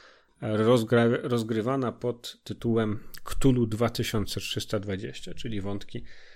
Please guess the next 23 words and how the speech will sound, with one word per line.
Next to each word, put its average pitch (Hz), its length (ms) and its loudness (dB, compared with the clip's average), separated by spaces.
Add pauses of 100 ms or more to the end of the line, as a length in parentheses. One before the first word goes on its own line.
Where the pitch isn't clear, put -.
(160)
science 143 380 2
fiction 117 380 0
i 104 60 -2
wątki 107 360 -4
cthulhowe. 110 420 2
Cokolwiek 139 480 8
by 120 80 0
to 120 140 4
nie 113 120 6
było, 135 220 4
myślę, 113 320 2
że 107 160 0 (800)
i 117 80 4
fani 107 240 4
Baniaka, 107 460 0
i, 107 220 -4 (380)
i 123 80 4
reszta 110 300 2
fandomu, 110 640 2
e, 101 460 -2
będą, 95 540 -2 (240)
mm, 107 320 -4
z - 280 -2